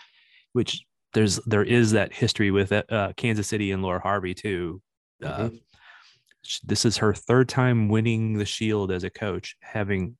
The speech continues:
Speaker 1: and has never won the championship.
Speaker 2: Because they've
Speaker 1: Uh,
Speaker 2: faced Kansas City
Speaker 1: twice.
Speaker 2: those other two times. <laughs>
Speaker 1: Twenty fourteen and twenty fifteen. And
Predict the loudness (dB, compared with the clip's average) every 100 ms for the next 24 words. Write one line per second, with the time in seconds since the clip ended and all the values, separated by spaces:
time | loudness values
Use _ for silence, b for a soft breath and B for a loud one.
0 | -2 -2 0 -2 0 2 2 2 0 -4
1 | -6 -8 -8 -6 -8 -10 _ b b b
2 | b -10 -4 0 2 0 0 -6 -6 -10
3 | -10 -8 -6 -6 -8 -14 -20 _ _ _
4 | 2 2 2 -2 0 -2 -4 -6 -4 -4
5 | -8 -8 -8 -2 2 2 4 4 4 4
6 | 2 0 0 0 -2 -4 -6 -6 -8 -4
7 | -2 -2 -2 -4